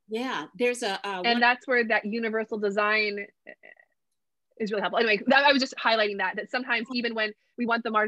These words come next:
Speaker 2: the person that's, like, Black, or we want the person that, with disability,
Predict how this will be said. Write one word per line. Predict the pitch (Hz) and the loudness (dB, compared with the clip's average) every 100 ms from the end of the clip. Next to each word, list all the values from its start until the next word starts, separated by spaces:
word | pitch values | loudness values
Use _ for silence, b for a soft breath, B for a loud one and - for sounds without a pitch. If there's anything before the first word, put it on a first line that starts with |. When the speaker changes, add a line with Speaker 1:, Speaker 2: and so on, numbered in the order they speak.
| 226 | -2
Speaker 2:
the | 220 | -4
person | 247 240 226 | -4 -4 -4
that's, | 220 202 | -6 -2
like, | 214 196 | -2 0
Black, | 208 202 - | 0 0 0
or | 214 | -2
we | |
want | 220 | -2
the | 226 | -2
person | 214 - 208 | -4 -4 -4
that, | 196 | -2
with | 208 202 | -2 -4
disability, | 202 196 190 | 0 2 2